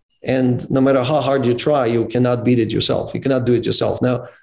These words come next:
one of the main reasons for it is that, uh, when we deploy, we deploy hundreds of millions of dollars. So I pay the same gas fee as you, but you'll probably put five or ten thousand dollars, and I'm gonna put a hundred million dollars.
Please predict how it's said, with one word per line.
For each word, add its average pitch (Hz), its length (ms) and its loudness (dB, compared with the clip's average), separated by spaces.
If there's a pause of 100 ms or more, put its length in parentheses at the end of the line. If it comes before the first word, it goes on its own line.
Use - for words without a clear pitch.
(260)
one 160 160 2
of 180 100 0
the 165 60 2
main 147 200 2
reasons 135 280 2
for 131 160 2
it 135 100 2
is 135 160 0
that, 131 260 0
uh, 135 500 2
when 139 160 4
we 160 80 4
deploy, 160 380 2
we 135 80 2
deploy 127 260 2
hundreds 139 340 0
of 117 80 0
millions 120 300 2
of 123 60 2
dollars. 127 320 0
So 127 80 2
I 123 80 2
pay 139 400 0 (160)
the 131 100 0
same 165 240 2
gas 139 320 0
fee 135 160 4
as 113 160 0
you, 151 400 2 (320)
but 127 160 -4
you'll 147 140 2
probably 139 320 2
put 135 240 0
five 131 280 0
or 123 60 2
ten 131 220 0
thousand 131 260 0
dollars, 135 260 2
and 131 80 2
I'm 131 120 0
gonna 139 200 0
put 143 60 2
a 127 40 2
hundred 156 200 2
million 170 240 2
dollars. 101 340 -4